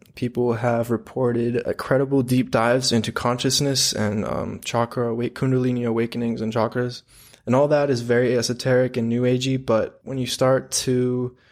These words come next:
realize that everything is electricity, energy, frequency, vibration, and the fact that the human body is a biocircuit and that we have our own electromagnetic field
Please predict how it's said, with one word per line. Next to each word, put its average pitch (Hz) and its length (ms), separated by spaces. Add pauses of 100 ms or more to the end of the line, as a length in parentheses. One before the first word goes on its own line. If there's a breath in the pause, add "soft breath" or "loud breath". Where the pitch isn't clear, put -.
(180 soft breath)
realize 127 420
that 120 140
everything 123 480
is 120 540
electricity, 151 760 (280)
energy, 120 680
frequency, 117 720
vibration, 123 840 (640 loud breath)
and 117 140
the 113 120
fact 117 240
that 117 120
the 120 60
human 123 360
body 123 380
is 120 280
a 113 160
biocircuit 120 840 (100)
and 110 280
that 110 100
we 113 120
have 117 340
our 113 140
own 120 220
electromagnetic 117 800
field 165 480